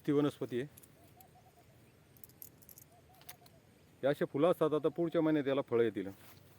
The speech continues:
आणि अशी उंच, उंच, उंच, उंच, उंच, उंच वाढत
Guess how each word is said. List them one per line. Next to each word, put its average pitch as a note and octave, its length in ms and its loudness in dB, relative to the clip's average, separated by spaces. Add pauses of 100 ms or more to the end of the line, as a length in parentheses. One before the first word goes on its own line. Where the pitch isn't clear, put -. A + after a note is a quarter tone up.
(640)
आणि D3 200 0
अशी D#3 260 -2
उंच, D#3 320 -2
उंच, D#3 300 0
उंच, D#3 320 0
उंच, D#3 300 -2
उंच, D3+ 280 -2
उंच D3+ 280 -6
वाढत C#3 340 -4